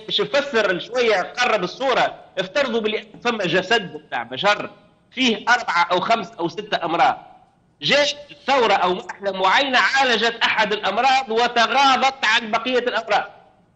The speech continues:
فما مشكل الكفاءة، فما مشكل البيروقراطية الإدارية، فما مشكل النزاهة،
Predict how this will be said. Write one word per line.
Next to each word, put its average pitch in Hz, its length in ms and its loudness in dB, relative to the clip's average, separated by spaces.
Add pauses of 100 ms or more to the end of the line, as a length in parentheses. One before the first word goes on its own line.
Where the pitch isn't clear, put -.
(560)
فما 226 160 -2
مشكل 214 240 0
الكفاءة، 175 520 2
فما 208 260 0
مشكل 202 300 -6
البيروقراطية 196 600 -2
الإدارية، 185 520 0
فما 202 340 -2
مشكل 196 260 -6
النزاهة، 170 540 0